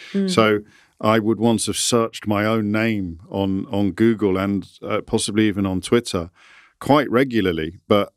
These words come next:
Speaker 2: hand on heart, I cannot remember. Well, I've got a book out at the moment, so I'm checking for reviews and, and, and comments on, on, online, but I,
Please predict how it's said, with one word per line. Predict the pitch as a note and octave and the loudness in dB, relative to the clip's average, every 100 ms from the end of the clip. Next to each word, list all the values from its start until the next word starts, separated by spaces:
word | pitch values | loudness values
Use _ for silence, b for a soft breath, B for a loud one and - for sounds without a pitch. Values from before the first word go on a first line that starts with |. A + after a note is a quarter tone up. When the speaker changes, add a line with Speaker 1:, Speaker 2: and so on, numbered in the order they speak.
| - | -8
Speaker 2:
hand | A2 B2+ G#2+ | 0 2 2
on | F#2+ | 2
heart, | A2 G2 E2+ | 0 -2 -2
I | G2+ | -6
cannot | - - G#2+ F#2 | -4 -2 -2 0
remember. | G#2 G2+ G#2+ A2 | -2 0 0 0
Well, | F#2+ | 0
I've | G2 | -2
got | A#2 F#2+ | -2 -2
a | |
book | F2 A#2 G#2+ | 0 0 0
out | F#2+ | -2
at | |
the | F#2+ | 0
moment, | G2 G2 F#2 | 0 0 -2
so | - | -4
I'm | F#2+ | -4
checking | F#2 A2+ - | 0 -2 -2
for | F#2+ F#2+ | -4 -2
reviews | F#2 F2+ G2 F#2 - _ b b b b | -2 0 0 0 -4 _ b b b b
and, | G#2 F#2+ F2+ - - | 0 0 -2 -6 -8
and, | F#2+ F#2+ | -2 -2
and | - G2 F2+ | -2 -4 -2
comments | G#2+ G2 F#2 F#2+ | 0 0 0 -2
on, | G2 F#2 F#2 - | -2 -2 -4 -4
on, | F#2+ F#2 F2+ - _ _ - | -4 -4 -4 -10 _ _ -6
online, | G2+ G2 G#2+ G#2+ F#2 F2 | 0 2 2 2 0 -2
but | G2 | 0
I, | G#2 | -2